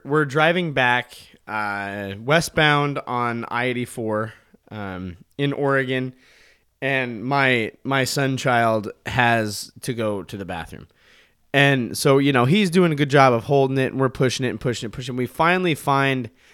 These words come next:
the, the, the pull-off that's gonna have the amenities. The McDonald's big old yellow M is just shining bright and loud. And so we pull off. I don't even remember. It's, like, the one that goes down towards Bend, I think.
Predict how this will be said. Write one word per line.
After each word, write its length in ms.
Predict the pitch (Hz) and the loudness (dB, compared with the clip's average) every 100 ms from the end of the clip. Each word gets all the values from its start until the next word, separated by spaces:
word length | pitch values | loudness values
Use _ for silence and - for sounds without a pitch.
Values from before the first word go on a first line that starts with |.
| - _ - | -20 _ -18
the, 540 | 107 127 123 120 113 67 | -2 2 4 2 0 -2
the, 400 | 110 117 107 95 | 0 2 2 0
the 140 | 110 120 | -4 -6
pull-off 640 | - 190 170 139 135 - | -2 0 4 6 4 2
that's 200 | 131 - | -4 -4
gonna 260 | - 147 123 | -2 0 0
have 320 | 127 123 110 | 0 -2 -2
the 80 | 107 | -6
amenities. 640 | 95 90 80 - - - | -6 -8 -10 -14 -18 -20
The 160 | 110 120 | -10 -6
McDonald's 880 | 123 135 143 - 131 131 131 127 107 | 0 0 0 -2 -2 0 -2 -4 -6
big 260 | 113 139 | -2 0
old 440 | 139 135 131 127 120 | 2 0 0 -4 -6
yellow 480 | 123 127 131 123 - | -2 2 2 2 0
M 360 | 123 123 110 | 0 0 -2
is 160 | 104 101 | -4 -6
just 220 | 107 - | -8 -8
shining 600 | - 131 117 113 110 101 - _ _ _ _ - | -6 -4 -4 -4 -6 -10 -16 _ _ _ _ -10
bright 320 | 131 147 143 | 2 4 4
and 160 | 131 120 | 0 0
loud. 420 | 120 120 117 104 - _ | 2 2 0 -4 -16 _
And 160 | 151 156 | -10 -6
so 140 | 190 | -2
we 140 | 175 165 | 0 0
pull 320 | - 202 170 | 0 2 4
off. 320 | 127 131 - | 4 4 0
I 20 | |
don't 120 | 165 190 | -4 -2
even 100 | 127 | -4
remember. 320 | 117 117 113 | -4 -4 -4
It's, 240 | 117 - | -6 -6
like, 220 | 160 147 | -8 -8
the 100 | 156 | -12
one 300 | 127 127 135 | -8 -6 -4
that 100 | 135 | -6
goes 280 | 104 120 110 | -4 -4 -4
down 440 | 104 101 107 110 104 | -4 -4 -4 -8 -10
towards 420 | 117 104 101 95 | -10 -8 -10 -14
Bend, 420 | 82 98 98 92 | -12 -10 -10 -12
I 140 | 85 | -12
think. 320 | 85 90 80 | -14 -14 -16